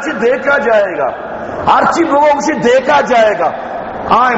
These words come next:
مرتا شتا نو اللہ بزن چی دیکھا جائے گا کنگ آئیں۔ نو اللہ بزن ادھا چی، چی آ مقابلہ کو تو کہاں دیکھا جائے گا کہ مطلب آتی با عذاب کے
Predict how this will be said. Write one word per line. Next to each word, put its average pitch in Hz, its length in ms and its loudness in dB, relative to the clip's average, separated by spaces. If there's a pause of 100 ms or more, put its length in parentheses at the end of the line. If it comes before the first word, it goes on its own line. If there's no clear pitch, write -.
مرتا 233 300 2
شتا 233 280 0
نو 226 120 0
اللہ 233 280 2
بزن 233 220 -2
چی 233 200 -6
دیکھا 214 300 0
جائے 196 220 0
گا 190 60 0
کنگ 175 320 -4
آئیں۔ 135 180 -6 (800)
نو 220 120 6
اللہ 247 200 4 (100)
بزن 302 120 4
ادھا 285 240 4
چی، 285 440 -2
چی 320 240 0
آ 302 100 4
مقابلہ 240 520 0
کو 208 80 0
تو 185 100 -2
کہاں 151 200 -4 (320)
دیکھا 269 280 4
جائے 294 300 2
گا 294 60 2
کہ 285 100 0 (100)
مطلب 320 280 0
آتی 285 280 2
با 277 160 4
عذاب 277 320 2
کے 311 60 0